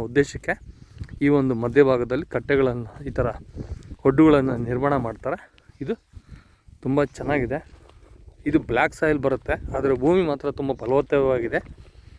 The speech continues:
ಬೆಂಗಳೂರಿನಿಂದ ಈ ಜಮೀನಿಗೆ ನಮಗೆ ನೂರ ಎಂಬತ್ತು ಕಿಲೋಮೀಟರ್ ಆಗುತ್ತೆ, ಒನ್ ಏಯ್ಟಿ ಕಿಲೋಮೀಟರ್ಸ್ ಆಗುತ್ತೆ ಬೆಂಗಳೂರಿಂದ ಬರೋದಾದರೆ. ಚಿತ್ರದುರ್ಗದಿಂದ ಈ ಲ್ಯಾಂಡಿಗೆ ಇಪ್ಪತ್ತೆರಡು ಕಿಲೋಮೀಟರ್ ಆಗುತ್ತೆ. ಹಿರಿಯೂರಿಂದ ಈ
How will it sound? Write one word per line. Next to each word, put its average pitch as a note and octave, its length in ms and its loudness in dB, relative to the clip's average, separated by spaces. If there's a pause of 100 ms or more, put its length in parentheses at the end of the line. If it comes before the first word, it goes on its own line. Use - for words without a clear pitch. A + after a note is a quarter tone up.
(560)
ಬೆಂಗಳೂರಿನಿಂದ F#3 560 2
ಈ - 20 -2 (100)
ಜಮೀನಿಗೆ C#3+ 420 0 (880)
ನಮಗೆ D3 260 -2 (720)
ನೂರ G3+ 220 4 (360)
ಎಂಬತ್ತು E3 400 0
ಕಿಲೋಮೀಟರ್ E3+ 380 -2
ಆಗುತ್ತೆ, A2+ 240 -16 (260)
ಒನ್ D#3+ 180 0
ಏಯ್ಟಿ C#3+ 220 -2
ಕಿಲೋಮೀಟರ್ಸ್ C3+ 480 -6
ಆಗುತ್ತೆ A#2 240 -6 (240)
ಬೆಂಗಳೂರಿಂದ C#3+ 480 4
ಬರೋದಾದರೆ. B2+ 420 0 (1000)
ಚಿತ್ರದುರ್ಗದಿಂದ F3 640 4 (140)
ಈ - 20 -2 (100)
ಲ್ಯಾಂಡಿಗೆ C#3 360 -2 (240)
ಇಪ್ಪತ್ತೆರಡು D#3 580 2
ಕಿಲೋಮೀಟರ್ D3+ 380 -2
ಆಗುತ್ತೆ. A2+ 220 -6 (1080)
ಹಿರಿಯೂರಿಂದ F3+ 500 4 (260)
ಈ D#3 40 4